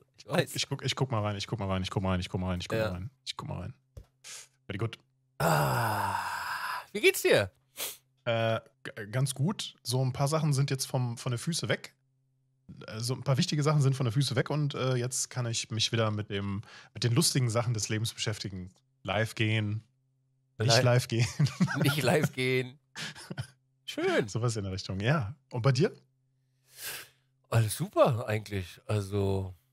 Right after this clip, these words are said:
Speaker 1: kann mich nicht beschweren, ehrlich gesagt.
Speaker 2: Aber das klingt immer so nach so einem Aber.
Speaker 1: Nö.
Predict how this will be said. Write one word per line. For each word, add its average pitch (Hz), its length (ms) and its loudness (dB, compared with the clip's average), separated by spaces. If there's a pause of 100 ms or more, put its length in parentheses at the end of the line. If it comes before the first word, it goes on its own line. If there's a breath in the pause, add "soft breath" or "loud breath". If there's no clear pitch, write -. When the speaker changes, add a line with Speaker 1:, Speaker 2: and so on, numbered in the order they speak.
(320)
Speaker 1:
kann 101 160 -14
mich 120 120 -6
nicht 170 140 -8
beschweren, 269 500 -4 (500)
ehrlich 104 260 -2
gesagt. 92 400 -6 (880)
Speaker 2:
Aber 135 1300 2
das - 160 -4
klingt 135 200 -2
immer 131 200 -4
so 131 120 0
nach 127 140 0
so - 120 -4
einem 123 100 -4
Aber. 107 260 -2
Speaker 1:
Nö. 104 180 -2